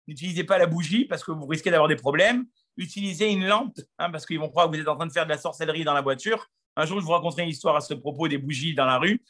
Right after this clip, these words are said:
Et en bref, euh, vous le faites avec, euh, avec un spot ou un, du, du, et regardez bien dans vos voitures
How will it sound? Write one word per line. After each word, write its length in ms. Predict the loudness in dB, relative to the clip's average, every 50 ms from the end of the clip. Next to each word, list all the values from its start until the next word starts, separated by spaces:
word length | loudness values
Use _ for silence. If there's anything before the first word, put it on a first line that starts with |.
| _ _ _ -4
Et 80 | -2 0
en 80 | 0 2
bref, 300 | 2 2 0 0 -2 -12 _ _ _ _ -4 -2
euh, 80 | -2 0
vous 160 | 0 0 -2
le 60 | 0
faites 200 | 0 0 2 2
avec, 300 | 2 2 2 2 2 0
euh, 100 | -4 -4 -2
avec 240 | -4 -4 -6 -4 -6
un 80 | -8 -10
spot 400 | -10 -6 0 2 2 2 2 -2 -8 -20 -14
ou 140 | -8 -2 -2
un, 300 | 0 0 0 -4 -6 -10
du, 160 | -12 -16 -18
du, 220 | -18 -16 -18 -16 -10 -6
et 100 | -4 -4
regardez 380 | -2 0 2 2 2 2 0
bien 140 | 0 0 2
dans 120 | 2 0 0
vos 120 | 0 -2
voitures 480 | -2 -2 -2 -2 -4 -6 -6 -6 -6